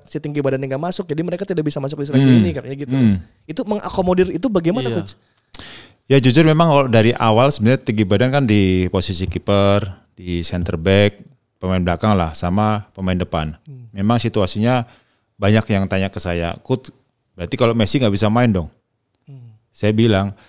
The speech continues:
Speaker 2: "Di dunia mungkin Messi akan ada lagi mungkin nanti di
Speaker 3: Seratus
Speaker 2: tahun ke
Speaker 3: tahun lagi.
Speaker 2: seratus tahun lagi, entah lima tahun lagi, sepuluh tahun lagi. Karena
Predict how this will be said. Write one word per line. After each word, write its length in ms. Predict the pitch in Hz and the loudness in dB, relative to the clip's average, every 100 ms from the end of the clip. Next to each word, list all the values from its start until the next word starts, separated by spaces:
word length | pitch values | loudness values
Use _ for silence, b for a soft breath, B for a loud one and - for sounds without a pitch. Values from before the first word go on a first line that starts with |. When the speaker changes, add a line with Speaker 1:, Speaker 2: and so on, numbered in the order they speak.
| b b _ _ _ | b b _ _ _
Speaker 2:
"Di 220 | - 113 | -4 0
dunia 440 | 113 127 113 98 | 2 4 4 4
mungkin 380 | 117 113 143 - - _ | 2 -2 -2 -6 -8 _
Messi 360 | 131 120 - | -2 0 2
akan 280 | 151 135 123 | 2 2 0
ada 120 | 107 107 | 2 2
lagi 260 | 104 104 | 2 2
mungkin 320 | 139 113 139 131 | 0 0 -2 -2
nanti 420 | 113 120 135 127 127 117 _ _ _ _ _ | -2 -2 -4 -4 -8 -14 _ _ _ _ _
di 300 | _ 101 104 | _ -6 -2
Speaker 3:
Seratus 160 | 101 120 | -2 0
Speaker 2:
tahun 220 | 107 113 | 4 4
ke 80 | 113 | 4
Speaker 3:
tahun 100 | 127 | 2
lagi. 120 | 139 | 2
Speaker 2:
seratus 260 | 113 117 107 | 2 2 0
tahun 240 | 117 110 | 0 2
lagi, 220 | 107 107 131 | 2 0 0
entah 220 | 117 113 | 0 0
lima 380 | - 120 107 104 | -2 -2 0 0
tahun 200 | - 107 | 0 -2
lagi, 160 | 110 | -2
sepuluh 280 | 123 - 104 | -4 -4 -6
tahun 200 | - 101 | -2 -2
lagi. 200 | 101 95 | 0 -2
Karena 260 | 92 107 | -2 -2